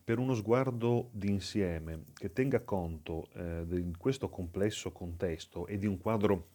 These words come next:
generale, eh, una buona opera è quella di Guido Krainz,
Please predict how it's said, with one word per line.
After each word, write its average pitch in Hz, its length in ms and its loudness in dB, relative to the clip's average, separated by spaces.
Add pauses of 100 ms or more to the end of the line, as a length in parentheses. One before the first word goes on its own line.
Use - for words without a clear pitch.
(1000)
generale, 92 720 2 (640)
eh, - 340 -12 (440)
una 131 180 6
buona 135 320 6
opera 123 440 6
è 107 140 0
quella 104 320 4
di 98 380 0 (120)
Guido 104 320 0
Krainz, 90 720 0